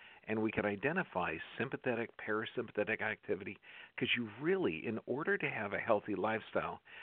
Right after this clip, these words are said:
you need to have a healthy balance of this. And what you're gonna find out is most of the time, um, dysfunction or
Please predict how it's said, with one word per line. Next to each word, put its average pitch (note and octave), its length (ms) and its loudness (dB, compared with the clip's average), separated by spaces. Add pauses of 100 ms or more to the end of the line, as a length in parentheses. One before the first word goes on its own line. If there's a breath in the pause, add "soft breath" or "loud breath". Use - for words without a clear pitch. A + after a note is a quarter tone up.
(160 loud breath)
you G#2 100 -2
need A#2 180 2
to A2+ 100 4
have G#2 200 4
a G2 60 2
healthy G#2 420 -2
balance F#2+ 580 2
of D2 140 -6
this. - 200 -12 (680 loud breath)
And G#2 260 2
what A#2 140 6
you're A2+ 120 -4
gonna G2+ 180 -2 (100)
find A#2 320 2
out D3 340 0
is - 200 -4
most B2 500 -4
of F2 80 2
the D2+ 100 -4
time, D#2+ 400 -8 (540 loud breath)
um, G#2 420 4 (480)
dysfunction B2 1080 4
or G2+ 240 4